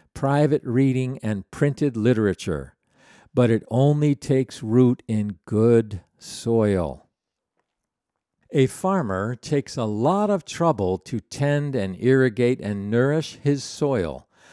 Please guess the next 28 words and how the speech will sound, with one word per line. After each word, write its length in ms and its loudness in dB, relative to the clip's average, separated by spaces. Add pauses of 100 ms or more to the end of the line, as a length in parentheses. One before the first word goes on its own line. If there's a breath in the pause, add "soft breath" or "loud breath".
(140 soft breath)
so 220 -2
that 160 0
when 240 -2
he 120 0
plants 540 -2
his 180 -4
seed, 520 -4
the 100 -2
crop 420 -8
will 140 -4
grow. 480 -2 (1200 soft breath)
Too 220 2
often 360 0
people 360 -2
today 720 -2 (360)
do 140 -4
not 260 -2
prepare 540 0
their 320 0
eyes 480 -2
and 220 -6
ears 340 0
to 180 -14
see 540 -2
and 140 -8
hear 340 0
the 140 -2
truth, 560 -2